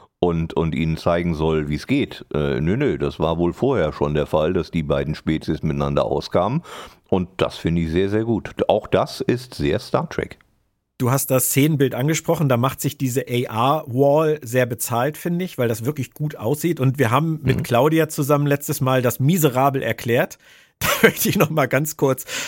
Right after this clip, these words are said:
Speaker 2: Abbitte leisten. Es ist natürlich kein Greenscreen. Es ist gerade kein Greenscreen,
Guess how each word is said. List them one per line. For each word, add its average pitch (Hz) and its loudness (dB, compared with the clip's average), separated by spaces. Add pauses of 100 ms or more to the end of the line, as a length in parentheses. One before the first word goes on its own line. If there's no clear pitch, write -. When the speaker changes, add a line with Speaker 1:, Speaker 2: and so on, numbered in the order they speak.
Speaker 2:
Abbitte 156 2
leisten. 117 2
Es 123 2
ist 156 -4
natürlich 147 0
kein 135 0
Greenscreen. 104 -4 (140)
Es 123 -2
ist - -2
gerade 147 2
kein 139 0
Greenscreen, 120 0